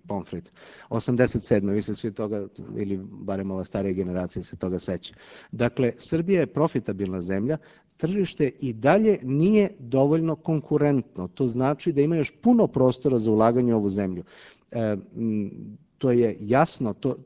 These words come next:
e, kada vi pogledate, recimo, primer U S Steel-a, e, U S Steel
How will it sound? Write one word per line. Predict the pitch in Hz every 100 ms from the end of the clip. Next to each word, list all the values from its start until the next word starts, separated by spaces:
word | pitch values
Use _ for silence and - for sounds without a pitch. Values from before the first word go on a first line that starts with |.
| -
e, | 127 107
kada | 104 120 110
vi | 131
pogledate, | - 139 156 147 143
recimo, | 131 147 131
primer | 120 131 135 139 123 123
U | 143
S | 131 -
Steel-a, | - 185 90 78 _ - - _
e, | 113 110 107 - 123
U | 156
S | 156
Steel | - 196